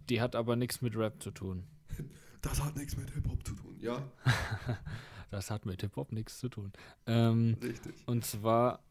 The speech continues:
Speaker 1: äh, und zwar geht's um Olli Pocher und Karl S.
Speaker 2: Bitte was?
Speaker 1: Ähm, äh,
Speaker 2: Unser, unser
Speaker 1: Oliver
Speaker 2: guter Karl S mit den, äh,
Speaker 1: Äh,
Speaker 2: mehreren erfolgreichen Businessen.
Speaker 1: <laughs>
Speaker 2: Ja? Was hat er
Speaker 1: Genau,
Speaker 2: denn,
Speaker 1: der
Speaker 2: was
Speaker 1: mit
Speaker 2: ist denn da los?
Speaker 1: Ähm, äh,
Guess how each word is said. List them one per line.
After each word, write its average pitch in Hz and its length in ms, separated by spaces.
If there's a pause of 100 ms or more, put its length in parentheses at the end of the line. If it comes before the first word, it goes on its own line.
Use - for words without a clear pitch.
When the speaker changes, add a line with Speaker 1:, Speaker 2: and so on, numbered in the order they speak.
(200)
Speaker 1:
äh, 120 280
und 117 180
zwar 120 200
geht's 117 280
um 120 200
Olli 131 260
Pocher 156 580
und 123 200
Karl 113 300
S. 107 320 (800)
Speaker 2:
Bitte 87 220
was? 90 320 (840)
Speaker 1:
Ähm, 117 520
äh, 110 140 (120)
Speaker 2:
Unser, 131 340
unser 139 220
Speaker 1:
Oliver 135 260
Speaker 2:
guter 170 320
Karl 135 340
S 160 340
mit 123 220
den, 117 300
äh, 110 240
Speaker 1:
Äh, 107 100 (280)
Speaker 2:
mehreren 165 840
erfolgreichen 139 880
Businessen. - 720
Speaker 1:
<laughs> - 60 (260)
Speaker 2:
Ja? 147 320 (480)
Was 120 140
hat 131 120
er 131 100
Speaker 1:
Genau, 127 120
Speaker 2:
denn, 123 80
Speaker 1:
der 127 140
Speaker 2:
was 127 120
Speaker 1:
mit 135 80
Speaker 2:
ist - 140
denn 110 120
da 107 100
los? 101 380 (720)
Speaker 1:
Ähm, 120 640
äh, 120 200